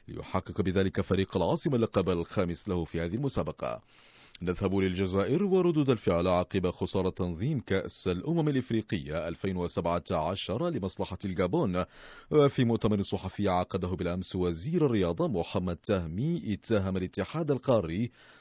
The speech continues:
بعدم الشفافية، مشيراً إلى أنهم قبلوا دخول المنافسة بعد ضمانات لم تستوفى. نستمع للوزير الجزائري.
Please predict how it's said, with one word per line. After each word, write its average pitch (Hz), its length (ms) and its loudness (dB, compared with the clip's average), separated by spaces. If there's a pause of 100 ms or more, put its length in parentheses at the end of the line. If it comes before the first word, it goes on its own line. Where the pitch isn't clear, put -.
(120)
بعدم 85 640 -2
الشفافية، 90 800 -2
مشيراً 82 560 -2
إلى 127 320 4
أنهم 101 400 2 (180)
قبلوا 131 480 0
دخول 120 500 2
المنافسة 110 640 2 (360)
بعد 190 180 4
ضمانات 92 560 2
لم 139 560 -4
تستوفى. 113 1000 -4
نستمع 127 400 0
للوزير 80 880 -2
الجزائري. - 520 -6